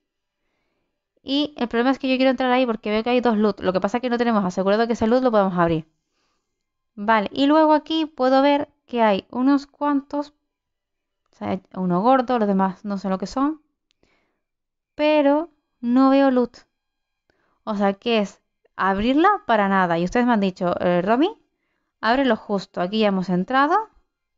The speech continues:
Si no recuerdo mal. Sí, está abierta la puerta. Vale.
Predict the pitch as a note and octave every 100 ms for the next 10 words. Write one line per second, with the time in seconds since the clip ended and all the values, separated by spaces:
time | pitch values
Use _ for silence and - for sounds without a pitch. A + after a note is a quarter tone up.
0 | _ _ _ _ G#3 F#3+ F#3 F#3 F#3 F#3
1 | F3+ G#3+ D#4 - _ _ _ _ _ _
2 | _ _ _ _ _ _ _ - - -
3 | F#3 G3+ G3+ F#3 A#3+ C4+ F#4 F4+ A#3 F#3+
4 | F#3